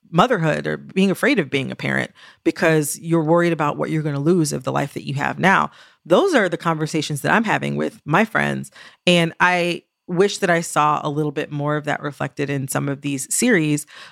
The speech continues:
because, like, even though those are topics that all touch on relationships, they're deeper than just, "Does he like me? Are we gonna get together? Are, am I gonna live happily ever after?"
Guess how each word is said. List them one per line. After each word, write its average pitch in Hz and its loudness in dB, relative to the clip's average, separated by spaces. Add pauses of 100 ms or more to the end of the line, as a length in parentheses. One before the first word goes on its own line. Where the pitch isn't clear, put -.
(300)
because, 165 2
like, 170 0
even 214 4
though 185 4
those 175 2
are 185 2
topics - -4
that - -6
all 143 -2
touch - -6
on 139 -4
relationships, 151 -2 (320)
they're 165 2 (140)
deeper 208 2
than 156 2
just, 151 0 (240)
"Does 165 2
he 170 0
like 147 0
me? 143 0
Are 143 2
we 143 0
gonna 139 -4
get - -8
together? 135 0
Are, 147 0
am 156 4
I 151 2
gonna 139 0
live 139 0
happily 139 -4
ever 131 -2
after?" 143 0